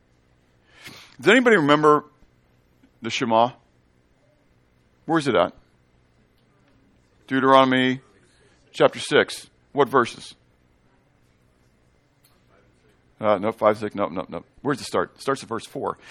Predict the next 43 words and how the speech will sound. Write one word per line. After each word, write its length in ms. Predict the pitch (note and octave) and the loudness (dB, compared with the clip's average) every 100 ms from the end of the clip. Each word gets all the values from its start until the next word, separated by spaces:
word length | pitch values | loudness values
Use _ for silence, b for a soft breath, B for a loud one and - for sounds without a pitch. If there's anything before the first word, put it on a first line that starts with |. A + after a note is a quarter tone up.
| B | B
See, 140 | - D#3 | -4 0
we 120 | G3 | 2
think 160 | G3+ D3+ | 2 0
of 60 | |
five 380 | - A#2 F#2+ A2 | 2 6 6 4
because 260 | A#2+ C3 A2 | 0 -2 -2
that's 340 | - C3+ A#2+ | 0 0 0
where 80 | A#2+ | -6
it 40 | |
says, 200 | A#2 G#2+ | -6 -4
"Love, 220 | A2 G#2 | -4 -4
you 160 | D2+ G#2 | -8 -14
should 180 | F#2 G2+ | -12 -6
love 140 | G2 | -6
the 60 | F#2+ | -4
Lord 120 | F#2+ | -8
your 80 | F#2 | -6
God 120 | F#2 | -6
with 80 | F#2 | -4
all 80 | F2 | -6
your 100 | F2+ | -8
heart, 140 | D#2+ | -10
soul, 100 | F#2 | -10
mind." 140 | E2+ | -12
I 20 | D#2 | -10
mean, 80 | |
that's 200 | G2+ G#2 | -8 -8
important 360 | F2+ - G2+ D#2 | -10 -8 -8 -8
to 60 | - | -14
us. 140 | - B B B B B B _ | -16 B B B B B B _
But 140 | F3 | 6
it 40 | G3 | 6
actually 200 | A#3 F#3+ | 6 2
starts 200 | D#3 C3+ | -4 0
at 60 | |
verse 160 | C3 A#2 | -2 0
four. 340 | F#3+ C3+ F#2+ - b b | 2 2 2 -6 b b
"Shema 400 | - D3 D#3+ F#3 | -8 2 6 6
Israel, 580 | E3+ - D3 A2 C#3 C#3+ | 4 4 4 6 8 8
Eloheinu, 500 | G#2+ A2+ C#3 D3+ C#3+ | 6 4 2 2 2
Elonai, 460 | A2+ A#2+ C3 C3 | 2 4 4 4
Eloheinu 500 | F#2+ G#2+ A#2 B2+ G#2+ | 4 0 -2 -4 -4
Echad." 440 | A2 - A#2 F#2 | -8 -8 -4 -4